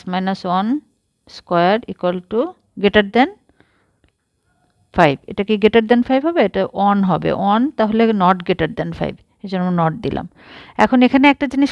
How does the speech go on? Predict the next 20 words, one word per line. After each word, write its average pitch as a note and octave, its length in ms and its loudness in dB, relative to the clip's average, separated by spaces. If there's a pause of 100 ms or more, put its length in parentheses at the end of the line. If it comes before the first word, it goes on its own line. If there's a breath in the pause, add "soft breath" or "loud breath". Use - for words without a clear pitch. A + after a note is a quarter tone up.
খেয়াল A#3 260 8
করো, G3 140 2 (100)
এখানে A3 260 -2
কিন্তু A#3 140 -4 (160)
এক্স - 160 -6 (100)
কিউব, F3+ 200 0 (680 soft breath)
এক্স - 200 -4
কিউব C4 180 2 (100)
হলে A3+ 160 6 (180)
একটা - 220 0 (260)
প্লাস A3+ 280 8 (100)
আর B3 120 4
একটা A3+ 140 -2 (120)
মাইনাস, D#3+ 260 2 (100)
দুইটা F#3+ 240 -6
কিন্তু A3 200 -6 (460 soft breath)
দুই A#3 180 2
রকম F3 180 -2 (100)
হবে, D#3+ 220 -4
একটা - 160 -6